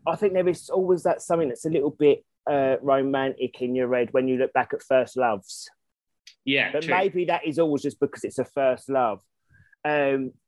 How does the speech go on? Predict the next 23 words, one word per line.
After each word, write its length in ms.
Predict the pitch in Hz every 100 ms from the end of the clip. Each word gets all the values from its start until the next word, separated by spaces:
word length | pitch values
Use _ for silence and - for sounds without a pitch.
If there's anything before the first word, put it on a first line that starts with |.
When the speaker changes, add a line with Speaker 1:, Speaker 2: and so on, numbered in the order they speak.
| _
Speaker 1:
but 220 | - 156 -
post 480 | 180 185 190 - -
that, 320 | 117 127 - _ _ _ -
I 60 |
mean, 160 | 135 143
I, 140 | 139
I 20 | 131
mean, 220 | 135 131
I, 80 | 123 _
none 220 | 147 143 143
of 60 |
my 180 | 135 131
exes 340 | 127 - 120 113
are 60 |
jumping 460 | 107 127 120 117 117
out 180 | 117 107
that 80 |
I'd 220 | 98 120 113
wanna 180 | 113
marry, 340 | 110 110 104 104
to 100 | -
be 140 | 110 110
fair. 440 | - 123 101 98